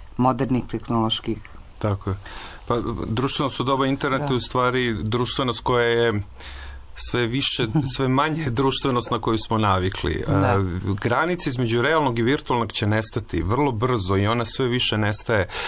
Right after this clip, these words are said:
Speaker 2: I nije ključna sprava više računar, nego je to pametni mobilni telefon. Znači,
Speaker 1: Mhm.
Speaker 2: mladi ljudi, e, su praktično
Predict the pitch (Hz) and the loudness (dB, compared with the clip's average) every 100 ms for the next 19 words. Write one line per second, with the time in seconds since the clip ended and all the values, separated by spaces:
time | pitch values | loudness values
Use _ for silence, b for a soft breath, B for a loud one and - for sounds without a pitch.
0 | B B 107 110 123 147 143 156 156 - | B B 2 4 4 2 0 0 0 -2
1 | - 139 139 123 120 - 113 107 - 127 | -2 2 4 4 2 0 0 -2 -2 0
2 | 127 117 110 104 127 110 120 117 110 110 | 2 2 2 0 0 0 0 0 0 2
3 | 104 104 104 107 98 101 104 101 - 87 | 2 4 4 2 0 0 0 0 -2 -4
4 | B B B 120 110 120 165 165 147 143 | B B B -2 2 2 2 2 2 4
5 | 135 110 123 139 B B - - - 117 | 4 2 -2 -4 B B -10 -8 -2 0
6 | 107 - 117 101 - 131 - - - 127 | 0 0 -2 -2 0 -2 -2 -6 -2 -2